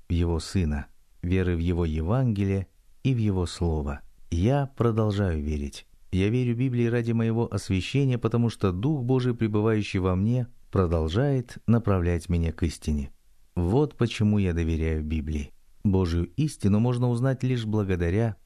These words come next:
божественному откровению. В Евангелии от Иоанна, восьмой главе, Иисус говорит об этом, обращаясь к ожесточенным фарисеям. "Если бы Бог был Отец ваш, то вы любили бы Меня. Но так как Бог не ваш Отец,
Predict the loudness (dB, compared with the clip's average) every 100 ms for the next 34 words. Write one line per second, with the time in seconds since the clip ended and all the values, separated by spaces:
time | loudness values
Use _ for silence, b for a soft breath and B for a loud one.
0 | -2 0 2 0 -2 0 0 2 0 -2
1 | -2 0 0 -2 -4 -6 -14 -20 -8 0
2 | 2 2 2 0 -2 -2 -2 0 2 2
3 | 0 0 0 2 2 0 0 0 -2 0
4 | -2 0 0 0 0 0 0 -2 -2 -6
5 | -8 _ _ -20 -4 2 2 2 2 2
6 | 0 -4 0 2 2 0 0 2 2 2
7 | 0 0 -2 -2 -2 -4 -4 -10 -20 -18
8 | -4 0 0 2 0 0 0 0 0 0
9 | 0 0 -2 -2 -2 -2 -4 -10 -20 _
10 | 0 2 2 0 0 0 0 0 -2 -2
11 | -2 -2 -6 -12 -10 -2 0 2 0 0
12 | -2 0 0 0 0 0 2 0 0 -4
13 | -4 -6 -8